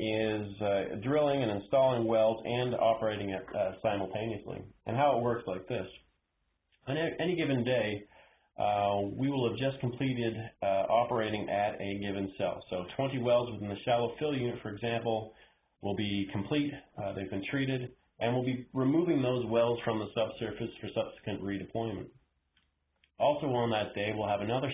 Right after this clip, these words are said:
set of twenty wells, so another cell, uh, which is undergoing operation. So we're actively burning,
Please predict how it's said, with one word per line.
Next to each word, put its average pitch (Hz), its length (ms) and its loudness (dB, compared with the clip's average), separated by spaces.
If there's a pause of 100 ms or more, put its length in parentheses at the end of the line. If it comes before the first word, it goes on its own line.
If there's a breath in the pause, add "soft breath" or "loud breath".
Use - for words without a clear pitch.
set 107 140 2
of 101 80 -4 (100)
twenty 104 240 -2
wells, 92 280 2
so 98 80 -4
another 113 280 -2 (160)
cell, 107 440 2 (300 loud breath)
uh, 95 360 4
which 117 200 0
is 113 80 0 (100)
undergoing 117 540 2
operation. 95 760 -2
So 90 80 -6
we're 90 140 0
actively 107 420 2
burning, 104 500 -2